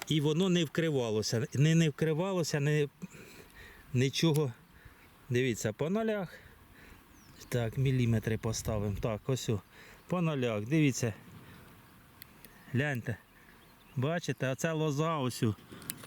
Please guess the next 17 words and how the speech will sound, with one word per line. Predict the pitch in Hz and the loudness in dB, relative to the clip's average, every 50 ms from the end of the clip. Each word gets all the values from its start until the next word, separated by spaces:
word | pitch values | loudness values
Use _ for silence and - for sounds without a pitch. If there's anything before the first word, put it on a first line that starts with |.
| - - - - - - - - - | -20 -20 -20 -20 -20 -20 -20 -16 -6
Це | - - 170 170 | 0 0 2 4
на | 160 160 170 175 151 | 4 4 4 2 0
зиму | 117 127 120 117 117 110 113 | 2 2 4 4 4 4 6
воно | 117 117 117 | 6 4 4
було. | 104 113 120 120 110 104 101 95 - - | 6 6 6 8 8 6 4 2 2 4
І | 127 | 4
не | 135 151 156 | 6 6 4
вкрите | 143 - - 175 175 180 170 147 - 131 | 2 2 2 2 4 4 2 2 0 0
воно | 120 117 113 110 104 | 0 2 2 2 2
було. | 98 104 101 98 95 92 87 - - - - - - - - - - - - - - - - | 4 4 4 4 4 2 0 -4 -18 -20 -20 -20 -20 -20 -20 -20 -20 -20 -20 -20 -20 -6 -4
Отак, | 131 127 - 160 170 156 - | -4 -2 -2 -2 -4 -2 -2
як | 165 147 - - - - 139 | -2 -2 -2 -4 -4 -2 -2
воно | 147 127 151 160 160 156 | 2 2 4 4 4 4
ось | 156 143 - | 4 4 4
є, | 165 151 139 156 180 196 - - - | 4 4 6 6 4 4 4 2 -2
отак | 135 - - 156 139 - | -4 -2 -2 -6 -2 0
я, | 143 139 139 143 | 0 2 2 2